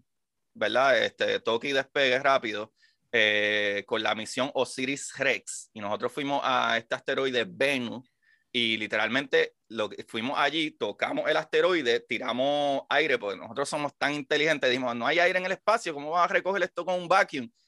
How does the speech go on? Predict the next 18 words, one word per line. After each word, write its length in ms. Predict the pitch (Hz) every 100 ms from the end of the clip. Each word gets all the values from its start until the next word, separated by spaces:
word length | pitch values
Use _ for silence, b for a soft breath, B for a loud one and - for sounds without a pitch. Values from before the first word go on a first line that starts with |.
| _
"Tranquilo, 520 | - 113 - 139 165 156
chaval", 480 | - 143 180 165 117
y 100 | 101
cogieron 480 | 104 113 170 170 151
y 40 |
le 100 | 127
pusieron 640 | 120 113 123 120 147 160 - _
sus 240 | - - 104
propios 420 | - 107 135 127
tanquecitos 560 | 135 139 156 170 165 185
de 80 | 202
aire 340 | 175 165 165
y 40 | 135
dijeron, 260 | 139 135
"Bueno, 200 | 117 120 107
tenemos 340 | 110 147 135
dos 160 | 131 127
shots. 260 | - 92